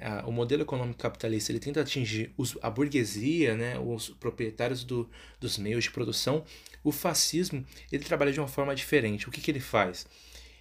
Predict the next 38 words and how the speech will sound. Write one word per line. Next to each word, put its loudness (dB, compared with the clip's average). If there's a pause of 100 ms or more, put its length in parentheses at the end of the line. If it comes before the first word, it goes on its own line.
(120)
Ele 4
trabalha 0
com -2
esse, -2
esses 2
dois 2
grupos. 0 (480)
Dependendo 2
do 2
contexto -2
histórico 2
em -12
que -8
ele -2
está -4
inserido, -2
porque -8
ele 0
vai 2
correndo -2 (300)
de -4
diversas 2
formas 2
em -2
diversos -4 (260)
lugares, -2 (480)
lugares, 2
né? -2 (460)
Mas 0 (220)
dependendo 0
do 0
contexto -4
histórico -6
em -6
que -4
ele -2
está -4
inserido, 0